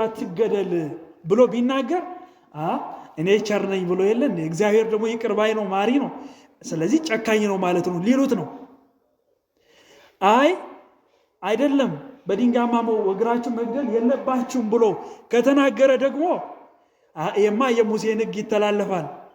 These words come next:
ስለዚህ የሙሴን ሕግ አይቀበልም» ብለው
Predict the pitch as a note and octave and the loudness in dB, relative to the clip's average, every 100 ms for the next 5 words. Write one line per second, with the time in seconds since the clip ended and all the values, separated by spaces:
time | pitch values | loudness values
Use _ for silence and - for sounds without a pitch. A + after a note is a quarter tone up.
0 | _ _ _ _ - A#3 B3+ C4 F#4 - | _ _ _ _ 2 4 4 4 2 0
1 | - - _ G3+ A#3 B3 C4 C4 B3+ G#3 | -14 -20 _ -4 -2 0 0 0 0 2
2 | A3+ A3+ B3+ G#3 A#3 A#3 G3+ A#3 D4+ | 2 0 -2 0 2 2 4 4 4